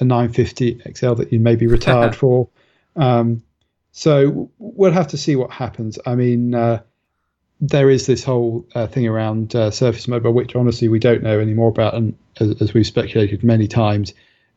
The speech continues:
Speaker 1: it's no, not guaranteed to happen, and it's likely to be later this year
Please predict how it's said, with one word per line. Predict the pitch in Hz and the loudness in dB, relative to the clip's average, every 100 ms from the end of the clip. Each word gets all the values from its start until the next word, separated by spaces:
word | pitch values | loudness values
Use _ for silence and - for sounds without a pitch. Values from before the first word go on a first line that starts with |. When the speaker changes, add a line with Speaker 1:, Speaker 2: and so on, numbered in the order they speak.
| - | -2
Speaker 1:
it's | 135 - - - - | -2 -2 -20 -20 -2
no, | 143 147 147 | 2 2 0
not | 175 175 | -2 0
guaranteed | 131 120 120 117 | -2 -2 -4 -6
to | 107 | -6
happen, | 120 113 117 | -8 -6 -8
and | 113 | -8
it's | 110 - | -8 -8
likely | 117 - 104 | -10 -8 -12
to | - | -4
be | 123 | -2
later | 110 110 - | 0 -2 -4
this | 113 110 | -10 -4
year | 117 107 104 | 0 0 0